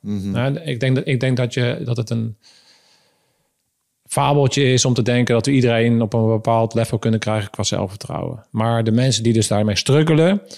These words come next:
Speaker 2: hè, die, die, die hebben daar dus een bepaalde mo-, moeite mee. En dan uiteindelijk gaat het erom, is om een, een framework te geven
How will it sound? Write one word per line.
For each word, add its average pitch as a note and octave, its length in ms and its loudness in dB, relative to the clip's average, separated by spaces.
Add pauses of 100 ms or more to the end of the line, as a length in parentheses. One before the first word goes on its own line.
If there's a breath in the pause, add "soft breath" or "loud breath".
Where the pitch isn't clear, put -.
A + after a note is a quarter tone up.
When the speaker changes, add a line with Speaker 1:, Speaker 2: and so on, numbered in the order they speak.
(180 loud breath)
Speaker 2:
hè, A#2+ 160 -4
die, A2+ 280 -2
die, A#2 280 -4
die A#2 140 0
hebben A#2+ 180 2
daar A2+ 100 0
dus G#2+ 100 -2
een A2+ 80 -6
bepaalde A2+ 640 -2
mo-, A#2+ 300 -4
moeite C3+ 320 2
mee. B2+ 260 2
En A#2+ 60 2
dan A#2 160 0
uiteindelijk B2 400 -2
gaat B2+ 200 0
het A#2 120 -4
erom, A#2 440 0
is A2+ 140 -2
om A2+ 240 -2
een, A2 220 -4
een A2 80 -6
framework C3 640 2
te - 100 -6
geven D3+ 640 0